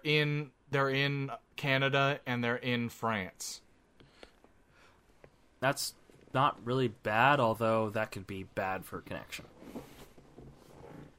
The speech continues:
Speaker 1: For
Speaker 2: All right, that's why.
Speaker 1: Cana-,
Speaker 2: It's,
Speaker 1: Canada,
Speaker 2: they're not in,
Speaker 1: Canada,
Speaker 2: they're not
Speaker 1: Canada
Speaker 2: U S
Speaker 1: sh-,
Speaker 2: based.
Speaker 1: Canada shouldn't be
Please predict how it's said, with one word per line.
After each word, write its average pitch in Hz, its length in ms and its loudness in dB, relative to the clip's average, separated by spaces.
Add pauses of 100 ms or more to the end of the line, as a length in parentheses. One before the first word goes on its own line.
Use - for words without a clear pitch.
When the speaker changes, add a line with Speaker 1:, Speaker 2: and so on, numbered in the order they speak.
(380)
Speaker 1:
For 156 120 4
Speaker 2:
All 147 80 4
right, 214 180 8
that's 196 200 4
why. 123 180 10
Speaker 1:
Cana-, 107 120 8
Speaker 2:
It's, 131 140 0
Speaker 1:
Canada, 113 160 8
Speaker 2:
they're 135 100 8
not 139 220 12
in, - 60 6
Speaker 1:
Canada, 131 180 6
Speaker 2:
they're 135 100 6
not 143 200 8
Speaker 1:
Canada 143 180 6
Speaker 2:
U - 20 10
S 127 160 8
Speaker 1:
sh-, - 60 -2
Speaker 2:
based. 104 300 2
Speaker 1:
Canada 135 300 2
shouldn't 98 380 -6
be - 60 -20